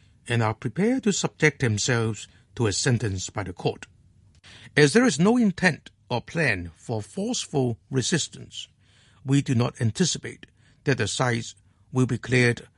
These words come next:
by way of a bloody crackdown. In the future, the Occupy movement may re-emerge at any time, at any place, and on any scale,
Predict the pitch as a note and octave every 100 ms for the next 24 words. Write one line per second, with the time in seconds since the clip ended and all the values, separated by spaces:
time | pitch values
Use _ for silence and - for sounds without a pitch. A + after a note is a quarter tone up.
0 | - A2 G#2+ A2+ A#2 B2 G2+ G#2+ - C3+
1 | B2 A2 - B2 - F#2 F#2+ - _ _
2 | _ _ _ _ - _ _ C3 A2+ C#3+
3 | B2+ - - _ _ _ _ _ _ _
4 | A#2 E3+ G3+ F#3 F#3 C#3 C3+ C3 A#2+ A2+
5 | _ _ - B2 D#3+ G3 D3 C#3 B2+ B2
6 | C3+ - A#2+ - D3+ C3 A2+ A2 G2 G#2
7 | _ _ _ _ - B2 D#3 G3 B2+ G2
8 | - - - _ _ _ - A#2 A2 G#2
9 | D#3 F3+ D3 - G#2+ -